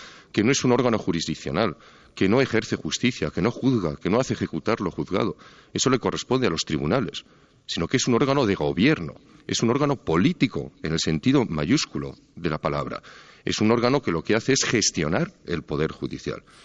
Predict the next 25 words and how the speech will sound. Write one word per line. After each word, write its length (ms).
¿Y 120
por 220
qué 320
el 160
Parlamento? 600
Porque 260
es 120
el 100
titular 380
de 80
la 80
soberanía. 520
Porque 420
el 100
artículo 420
uno 160
de 80
nuestra 220
Constitución 600
dice 360
que 200
del 340
pueblo 280
español 460
emanan 300